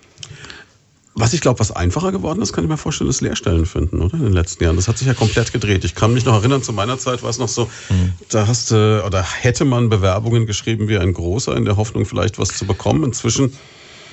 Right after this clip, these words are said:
Speaker 1: sind's eher die Firmen, die anfragen.
Speaker 2: Ja, das ist einfacher geworden, aber vielleicht auch doch nicht einfacher geworden, weil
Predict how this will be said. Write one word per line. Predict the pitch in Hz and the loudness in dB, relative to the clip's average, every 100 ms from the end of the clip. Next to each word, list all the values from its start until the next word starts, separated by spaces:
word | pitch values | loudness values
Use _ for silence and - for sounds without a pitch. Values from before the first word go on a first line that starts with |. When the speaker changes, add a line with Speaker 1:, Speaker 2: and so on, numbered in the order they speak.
| - - | -20 -18
Speaker 1:
sind's | - 104 - | -2 0 2
eher | 113 | 2
die | 107 | 0
Firmen, | 98 117 117 | 0 2 2
die | 98 | 2
anfragen. | 92 85 82 82 82 80 - - - - - - - _ | 0 0 -2 0 2 0 -2 -12 -20 -20 -20 -20 -20 _
Speaker 2:
Ja, | 117 90 92 85 - - _ _ - | -2 2 2 0 -6 -20 _ _ -4
das | 92 | -2
ist | 95 98 - - | 0 -2 -4 -4
einfacher | 98 104 113 117 | 2 2 2 0
geworden, | 123 110 127 135 131 - - - - - - | 0 0 2 0 -2 -6 -20 -20 -20 -20 -8
aber | 98 95 | 0 2
vielleicht | - 98 98 | 4 2 2
auch | 107 - | -2 -4
doch | 104 110 | -2 2
nicht | 120 - | 2 2
einfacher | 110 90 87 87 | 2 2 4 4
geworden, | 87 85 87 90 | 4 4 4 6
weil | 90 90 | 6 4